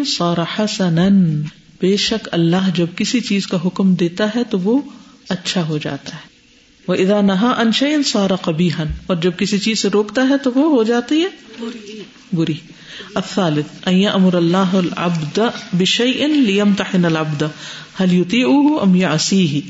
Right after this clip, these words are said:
اور تیسری قسم کے احکامات کیا ہیں کہ اللہ حکم دیتا ہے بندے کو کسی چیز کا تاکہ اس کو آزمائے کہ بھلا بندہ اطاعت کرتا ہے یا نافرمانی کرتا ہے۔ یعنی اللہ تعالیٰ نے شریعت میں جتنے بھی احکامات دیے وہ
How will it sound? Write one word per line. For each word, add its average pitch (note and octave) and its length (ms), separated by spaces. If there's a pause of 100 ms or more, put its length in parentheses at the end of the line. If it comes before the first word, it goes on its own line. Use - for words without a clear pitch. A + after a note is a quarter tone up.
(260)
اور A3 140
تیسری C#4+ 340
قسم D#4+ 300
کے C#4+ 60
احکامات B3 560
کیا C4+ 160
ہیں D4+ 260
کہ - 100
اللہ G#3 200
حکم A3+ 340
دیتا A#3+ 240
ہے A#3+ 80
بندے G#3+ 340
کو C#4 160 (340)
کسی A3 220
چیز B3 260
کا A#3+ 100
تاکہ G3 280
اس G3+ 140
کو G3+ 100
آزمائے F#3+ 520 (480)
کہ F3+ 100
بھلا F3 220
بندہ F3 260
اطاعت F3+ 420
کرتا E3+ 260
ہے F3+ 100
یا G3+ 160 (260)
نافرمانی D3+ 540
کرتا - 280
ہے۔ D#3 60 (720)
یعنی G3 180
اللہ F#3+ 200
تعالیٰ G3+ 380
نے F3 320
شریعت G#3+ 440
میں A3+ 80
جتنے G#3+ 300
بھی C#4 100
احکامات F3 560
دیے F#3 120
وہ G3 140